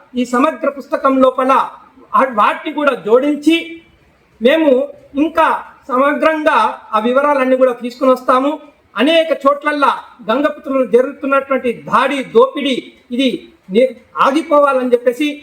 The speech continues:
అందుకు తీసుకోవాల్సిన భవిష్యత్ ప్రణాళికలు కూడా ఆ పుస్తకంలో పొందుపరచడం జరుగుతుంది. దాని ద్వారా గంగపుత్ర కులాన్ని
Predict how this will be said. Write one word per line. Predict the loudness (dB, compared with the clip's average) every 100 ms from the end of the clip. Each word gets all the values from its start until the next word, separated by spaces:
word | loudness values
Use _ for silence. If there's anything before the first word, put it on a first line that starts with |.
| -18 -6 -2
అందుకు | -2 -4 -2 -2 -2 -8 _
తీసుకోవాల్సిన | -2 0 0 0 2 0 0 -4 -4
భవిష్యత్ | 0 0 0 -2 -4 -6
ప్రణాళికలు | 0 0 0 -2 -2
కూడా | 0 2 2 0 -8 -6
ఆ | -4
పుస్తకంలో | -2 -4 -4 0 0 2 2 0 -4
పొందుపరచడం | -2 -2 -2 -2 0 0
జరుగుతుంది. | 2 0 0 0 0 -2 -8 _ -8
దాని | 0 0 2
ద్వారా | 2 2 2 -2 -4 -4
గంగపుత్ర | -2 -4 -4 -4
కులాన్ని | 0 0 0